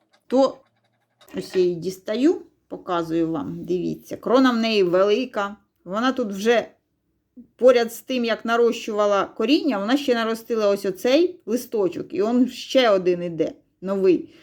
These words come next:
І ось тут між листям, бачите, теж нові корінчики пішли, ось така вона гарнюща. Але листя втратило пружність, вона буде дуже сильно в мене розкладатися з-, за рахунок того, що, бачите, воно таке дуже вже дуже.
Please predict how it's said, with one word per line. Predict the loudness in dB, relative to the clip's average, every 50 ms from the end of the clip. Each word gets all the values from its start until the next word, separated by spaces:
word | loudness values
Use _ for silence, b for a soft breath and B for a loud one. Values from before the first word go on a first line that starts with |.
| B B B B B _
І | -2 2
ось | 4 4 2 2
тут | 0 -6 -8 -6
між | -4 -4 -4 -4 -4 -2
листям, | -2 0 4 4 4 2 2 -2 -4 -4 -4 -2
бачите, | -2 -2 -2 -2 -6 -10 -12
теж | -8 -6 -6 -4 -4
нові | -4 -6 -4 -2 -4 -2
корінчики | 0 0 0 0 0 -2 -4 -6 -10 -8 -6 -6
пішли, | -6 -6 -8 -10 -8 -10 -8 -6 -6
ось | -6 -8
така | -8 -12 -12 -8 -8 -6 -6
вона | -6 -6 -4 -4
гарнюща. | -4 -2 -2 -2 -2 -2 -2 -4 -6 -8 -8 -12 -14 -14 -16 _ _ B B B B B B B B -18 -18 -18 B B B B B B B
Але | 2 6 8 8 8
листя | 8 6 4 2 2 0 -4 -6 -6
втратило | -6 -6 _ -4 -4 -2 -2 -2 -2 -2 -4
пружність, | -4 -6 -8 -6 -6 -4 -2 -2 -4 -4 -6 -6
вона | -2 0 2 2
буде | 2 2 2 2 2
дуже | 2 4 4 6 6 6 4
сильно | 2 2 -2 -2 0 0 0 0 -2 -2 -2
в |
мене | -2 -2 -4 -2 -2 0
розкладатися | -2 -2 -4 -6 -4 -2 0 2 2 2 0 0 0 0 -2 -2 -2 0 0 0 0 0 -4 -6 -10 _ _ _ _ _ _ _ _ _ _ _ _ _ _
з-, | -10 -10 -8 -10 -10 -12 -10 0 2
за | 4 4
рахунок | 4 4 4 2 2 2 2 0 0
того, | 0 0
що, | 0 -2 -4
бачите, | -2 0 0 -2 -2 -4 -8 -8 -6
воно | -6 -6 -6 -6
таке | -6 -6 -6 -2 0 -2
дуже | 0 0 -2 0 0 2 2 2 0
вже | 0 0 0 0
дуже. | 0 2 0 2 0 0 -4